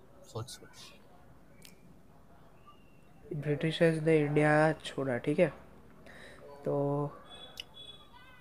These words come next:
Speaker 2: ऐसा लग रहा है सवाल याद है, यहाँ पे टंग के आ गया, लेकिन मैं बोल
Speaker 1: हिस्ट्री
Speaker 2: नहीं
Speaker 1: से
Speaker 2: पा रहा,
Speaker 1: रिलेटेड
Speaker 2: ऐसा
Speaker 1: ही
Speaker 2: लग रहा
Speaker 1: क्या?
Speaker 2: है सवाल।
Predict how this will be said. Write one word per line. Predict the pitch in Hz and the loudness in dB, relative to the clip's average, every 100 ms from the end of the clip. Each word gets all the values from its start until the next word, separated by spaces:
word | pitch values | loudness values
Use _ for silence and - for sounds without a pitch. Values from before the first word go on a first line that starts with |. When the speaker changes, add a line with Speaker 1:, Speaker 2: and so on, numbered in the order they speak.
| - - - - - - - - - - - - 196 | -20 -20 -20 -20 -20 -20 -20 -20 -20 -20 -18 -14 -4
Speaker 2:
ऐसा | 220 190 | 2 8
लग | 208 | 12
रहा | 240 | 12
है | 330 | 12
सवाल | - 180 165 180 233 247 | 10 10 12 12 10 6
याद | 180 147 147 175 220 190 | 2 4 8 10 10 8
है, | 135 - | 4 2
यहाँ | 143 143 170 208 | 2 4 6 6
पे | 220 | 4
टंग | - 226 233 240 226 | 6 6 6 2 6
के | |
आ | 240 220 | 8 10
गया, | 208 220 | 8 6
लेकिन | 202 214 | 6 4
मैं | 208 202 | 4 6
बोल | 156 180 | 8 8
Speaker 1:
हिस्ट्री | 190 | 10
Speaker 2:
नहीं | 220 | 10
Speaker 1:
से | 180 | 12
Speaker 2:
पा | |
रहा, | 165 | 12
Speaker 1:
रिलेटेड | 165 - | 10 8
Speaker 2:
ऐसा | - | 4
Speaker 1:
ही | |
Speaker 2:
लग | 143 | 4
रहा | |
Speaker 1:
क्या? | 131 | 2
Speaker 2:
है | 135 | 0
सवाल। | - 117 117 | -2 -4 -4